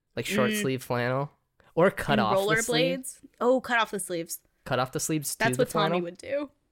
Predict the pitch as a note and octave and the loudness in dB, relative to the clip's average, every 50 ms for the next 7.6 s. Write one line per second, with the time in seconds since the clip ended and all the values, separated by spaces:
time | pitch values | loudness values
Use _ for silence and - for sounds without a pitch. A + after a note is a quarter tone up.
0 | _ _ - - C3+ B2 A2 C3+ B2 G#2 - G2+ G2+ - - A#2 F#2+ F2 G2+ F#2 | _ _ -14 -10 -6 -4 -4 -4 -4 -4 -6 -6 -6 -6 -6 -8 -10 -10 -12 -14
1 | G2 - _ - - D3 C3 A#2+ A2+ - B2+ A2+ G#2 A2 G2+ G#2 A#2 B2+ C#3 - | -14 -16 _ -6 -2 0 0 0 0 -2 -4 -4 -2 -2 -2 -2 -2 -2 -4 -6
2 | - _ _ _ _ _ _ _ _ _ _ _ _ _ - - - - - - | -8 _ _ _ _ _ _ _ _ _ _ _ _ _ -20 -18 -18 -18 -20 -20
3 | - _ _ _ _ _ _ _ _ _ _ _ - D4 D4+ G#4+ - B4+ B4+ B4+ | -20 _ _ _ _ _ _ _ _ _ _ _ 0 2 2 2 2 0 -2 -2
4 | A4+ G4+ F4 C4+ - B3 A3 A3 - - - F#3+ F3+ - - - - - - - | 0 -2 -2 -2 -2 -2 -4 -4 -4 -2 -2 -2 0 -2 -4 -8 -8 -8 -8 -8
5 | - - - - - - - - _ _ _ _ _ _ _ G3 A3+ C#4 C4+ - | -10 -12 -18 -20 -20 -20 -20 -20 _ _ _ _ _ _ _ -2 -2 -2 -2 -4
6 | E4 - - C#4+ E4 E4+ D4+ D#4 - - - - E4 - D#4 - F#4+ E4+ - - | -4 0 2 2 2 2 0 -2 -4 -8 -16 -16 -12 -2 2 2 2 2 2 0
7 | E4 E4 G4+ E4 D#4+ D#4 D#4 E4 D#4 - C#4+ | 0 2 2 2 0 0 -4 -8 -10 -8 -8